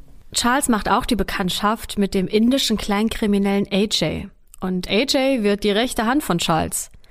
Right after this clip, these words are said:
Gemeinsam begehen sie nun auch ihre ersten Morde. Doch irgendwann verschwindet A J spurlos.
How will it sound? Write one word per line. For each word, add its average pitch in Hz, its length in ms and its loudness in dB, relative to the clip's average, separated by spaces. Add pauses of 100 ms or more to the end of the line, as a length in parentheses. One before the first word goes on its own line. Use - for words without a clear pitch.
(380)
Gemeinsam 262 580 4
begehen 214 380 2
sie 208 140 2
nun 208 180 4
auch 214 220 0
ihre 196 220 2
ersten 196 380 2
Morde. 180 520 2 (680)
Doch - 140 -4
irgendwann 269 540 2
verschwindet 247 520 2
A 180 60 0
J 185 240 0
spurlos. - 760 -2